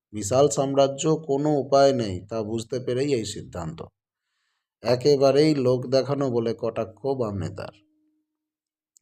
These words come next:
বলে রাখা ভালো, গত কয়েকদিন আগেই একটা সাক্ষাৎকারে অভিষেক ব্যানার্জি জানান,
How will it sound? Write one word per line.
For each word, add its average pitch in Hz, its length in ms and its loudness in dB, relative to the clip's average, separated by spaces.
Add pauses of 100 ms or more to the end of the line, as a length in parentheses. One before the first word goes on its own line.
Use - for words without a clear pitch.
(160)
বলে 120 200 4
রাখা 131 280 6
ভালো, 135 340 6
গত 127 220 2
কয়েকদিন 123 540 2
আগেই 123 420 2
একটা 120 260 0
সাক্ষাৎকারে 127 760 0
অভিষেক 120 460 0
ব্যানার্জি 113 500 -4
জানান, 135 560 2